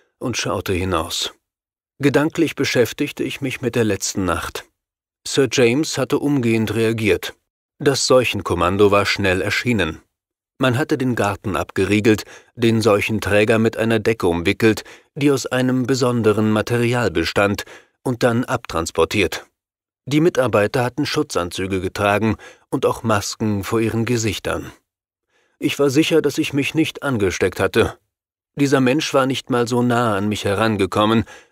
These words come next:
als dass er mich hätte anhauchen können, und so hatte ich fahren können. Auch die Connolly's waren nicht in Quarantäne genommen worden. Zudem stand noch nicht hundertprozentig fest, ob es sich auch um die Pest handelte.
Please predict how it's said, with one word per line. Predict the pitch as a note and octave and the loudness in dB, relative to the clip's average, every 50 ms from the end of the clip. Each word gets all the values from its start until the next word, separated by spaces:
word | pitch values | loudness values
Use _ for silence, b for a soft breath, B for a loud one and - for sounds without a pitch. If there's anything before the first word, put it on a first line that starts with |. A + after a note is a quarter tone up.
| B B | B B
als | B2 - - | -8 -6 0
dass | - A#2+ - - | 0 0 0 0
er | B2+ | 0
mich | B2 B2+ B2 - - | 0 0 -2 -2 -2
hätte | A#2+ A2 - - - - | -4 -2 -2 -4 -4 -2
anhauchen | C3 C3+ A2 F#2 F2+ F#2 F2+ - - G2 - | -4 -2 -2 0 0 0 0 -2 -6 -8 -2
können, | - A2+ A2 A#2 A#2+ G#2+ B B B B B B B _ - | 0 2 2 4 2 2 B B B B B B B _ -4
und | - C#3 A#2 - | -4 -2 -2 0
so | - A#2+ A2+ A2 A2 G#2 G#2 | 2 2 4 4 4 2 0
hatte | A2+ - B2 | 0 -4 -4
ich | A#2 A2+ - | -4 -4 -6
fahren | - A#2+ A2+ G#2 F#2 F2+ F2 E2+ | -6 -4 -4 -2 -2 -4 -6 -6
können. | D#2+ - F#2 F2 F2 E2 C#2 - _ _ _ _ _ _ _ _ _ _ _ _ _ - | -4 -2 -2 -2 -2 -6 -8 -10 _ _ _ _ _ _ _ _ _ _ _ _ _ -2
Auch | C3 C#3 - | -2 -2 -2
die | - E3+ D#3 | -2 -6 -4
Connolly's | - C3 C#3 C3 B2 A#2 A2+ A2+ G#2+ - - | -2 -2 0 2 2 2 0 0 -2 0 2
waren | A#2+ A#2+ A2+ A#2 A2+ | 2 2 2 0 -2
nicht | A2+ G#2+ - - - | -2 -4 -4 -4 -6
in | A2+ B2 | -6 -6
Quarantäne | - - A2 G#2+ A#2 A2+ A2 - B2+ A#2 G2+ F#2+ F2+ | -2 -2 -2 -2 -2 -6 -6 -4 -4 -4 -2 -2 -2
genommen | E2 F2 E2+ E2 E2 F2 F2 F2+ | -2 0 0 0 -2 -2 0 2
worden. | F2+ F#2 F#2+ F#2+ G2 F2 - _ _ _ _ _ _ _ _ _ _ _ _ _ _ - | 2 2 2 0 -2 -6 -6 _ _ _ _ _ _ _ _ _ _ _ _ _ _ -2
Zudem | - D3 B2 C3+ C#3 D3+ | -2 0 2 2 0 0
stand | C3 - - C3+ B2+ A#2 - | -2 -4 -4 -4 -4 -2 -2
noch | B2+ A#2+ - | -2 -2 -2
nicht | - B2+ - - - | -4 -8 -8 -4 0
hundertprozentig | C3+ C#3+ B2+ A2 - - - G2+ - - G2 F#2 - F#2+ F2+ - | 0 4 2 2 2 0 -6 -4 -4 -4 -6 -4 -4 -6 -6 -2
fest, | - A2 G#2+ G2+ - - B B B B B B B | 0 0 0 0 -2 -10 B B B B B B B
ob | - C3 - | -4 -2 -2
es | D3+ B2+ - | -2 -4 -2
sich | - C3+ A#2+ - | -4 -4 -4 0
auch | - A#2 A#2+ A2 - | 2 0 0 0 -2
um | A2 A#2+ A#2+ | -4 -4 -2
die | C3 B2 | -4 -4
Pest | - - A#2+ G#2 - - - | -4 -4 -4 -4 -4 -6 -6
handelte. | C#3 B2 A#2+ F#2+ F2 E2 - F#2+ F2+ - - | -6 -4 -4 -4 -4 -4 0 0 0 0 0